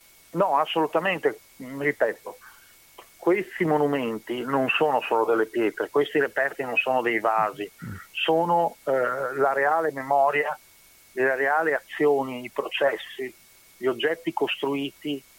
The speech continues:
Speaker 1: dalle persone e rappresentano il loro orizzonte, eh, immaginario collettivo e culturale, rappresentano la loro parte, i-, come a Palmira che i beduini dissero: "Noi siamo quelle pietre".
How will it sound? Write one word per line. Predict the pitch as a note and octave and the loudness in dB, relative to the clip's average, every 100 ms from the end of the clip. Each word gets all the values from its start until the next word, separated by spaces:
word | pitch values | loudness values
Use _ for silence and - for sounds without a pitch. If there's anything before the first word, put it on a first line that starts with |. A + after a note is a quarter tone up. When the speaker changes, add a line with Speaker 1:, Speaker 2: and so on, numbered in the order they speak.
| - - | -20 -8
Speaker 1:
dalle | B2+ C3 A#2+ | -4 -2 -4
persone | A#2+ - - F#2+ F2+ - - - _ - - | -4 -4 -4 -4 -8 -18 -20 -20 _ -20 -4
e | F3 | 0
rappresentano | E3+ - F#3 A#3 A#3 D#3+ A#2+ B2 | 0 -2 0 0 -2 -2 -2 0
il | C3+ | 0
loro | C3 A#2 | 2 2
orizzonte, | A#2 A2+ G#2+ A#2+ A#2+ A#2 - - - - - - - - | 0 -2 -2 -2 -2 -6 -6 -18 -20 -20 -20 -20 -20 -14
eh, | A#2+ C3+ | -10 -4
immaginario | C3 C#3 C3 B2 B2 A#2+ A#2+ | -2 -2 -4 -2 -2 -2 -2
collettivo | - A#2+ A2 - A#2+ A2 | 0 0 -2 -6 -4 -4
e | |
culturale, | - A2 - G#2+ G#2 G#2+ A#2 | -4 -10 -8 -8 -8 -8 -4
rappresentano | C3+ - C#3 G3 G#3+ F3 C3+ | -4 0 0 0 -2 -4 -2
la | C3 | 0
loro | B2+ C#3 B2+ A2+ A2 - - - - | 2 2 2 2 -2 -10 -20 -20 -6
parte, | D3+ C#3 - B2 | 0 0 0 -2
i-, | B2 B2 B2 B2+ B2+ C3 C#3+ | -2 -4 -8 -12 -16 -20 -10
come | - E3 | -4 -2
a | D3+ | -2
Palmira | - C3+ G3 F#3 C3 | -4 -4 0 0 0
che | - | -2
i | B2+ | -2
beduini | B2+ C3+ C#3+ | -2 -2 -6
dissero: | B2+ C#3+ - B2+ | -6 -6 -2 0
"Noi | A#2+ C#3 | 0 -2
siamo | - B2+ C#3 C3 | -2 -4 -4 -2
quelle | C3 A2+ | 0 0
pietre". | - D#3 E3 - A#2+ | 0 0 0 0 -4